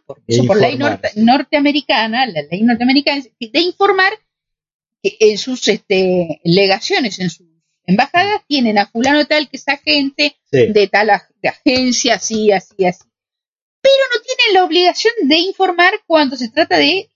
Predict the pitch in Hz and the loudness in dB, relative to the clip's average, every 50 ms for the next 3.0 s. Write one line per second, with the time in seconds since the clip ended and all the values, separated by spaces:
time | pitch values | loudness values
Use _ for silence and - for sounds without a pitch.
0 | _ - 285 311 349 - 381 320 330 370 381 381 - - - 440 403 262 170 - | _ 0 0 0 2 2 2 2 2 2 0 0 -2 -2 0 0 2 2 0 -2
1 | - _ _ _ _ _ _ _ _ _ _ _ _ _ _ _ _ _ _ _ | -6 _ _ _ _ _ _ _ _ _ _ _ _ _ _ _ _ _ _ _
2 | _ _ - 294 453 523 480 - 480 453 453 - 285 196 - - 175 165 - _ | _ _ 0 0 0 0 -2 -4 -4 -4 -2 -2 -4 -4 -2 -2 -2 -2 -2 _